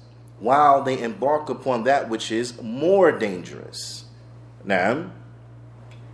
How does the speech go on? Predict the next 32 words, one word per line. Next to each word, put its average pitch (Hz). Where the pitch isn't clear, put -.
right? 123
So -
he 101
has 117
them 120
stay 120
away 131
from 117
that 120
which 113
is 101
less 135
dangerous 110
while 120
they 120
embark 123
upon 113
that 117
which 104
is 170
more 120
dangerous. 98
So -
the 131
Shaykh, 151
he 147
men-, 165
mentions, 139
he 123
says, 143
فَأَمَّا 143
مَنْ 120